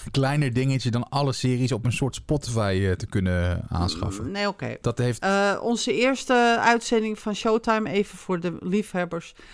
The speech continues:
Speaker 2: was negen april tweeduizend zestien.
Speaker 1: Zo lang geleden alweer?
Speaker 2: Zo lang geleden alweer,
Speaker 1: Jeetje,
Speaker 2: Peter.
Speaker 1: mina.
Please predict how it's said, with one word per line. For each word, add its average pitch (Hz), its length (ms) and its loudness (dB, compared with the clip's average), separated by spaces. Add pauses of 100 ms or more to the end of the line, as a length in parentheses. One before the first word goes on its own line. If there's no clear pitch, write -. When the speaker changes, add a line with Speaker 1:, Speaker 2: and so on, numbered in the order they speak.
(140)
Speaker 2:
was 165 200 -6
negen 202 360 2
april 156 380 -4
tweeduizend - 560 -8
zestien. - 480 -16 (600)
Speaker 1:
Zo 147 300 0
lang 151 160 2
geleden 143 280 2
alweer? 135 240 0 (1200)
Speaker 2:
Zo 165 280 -4
lang 196 220 -6
geleden 185 340 -4
alweer, 143 320 0
Speaker 1:
Jeetje, 113 380 0
Speaker 2:
Peter. 123 200 4
Speaker 1:
mina. 233 140 8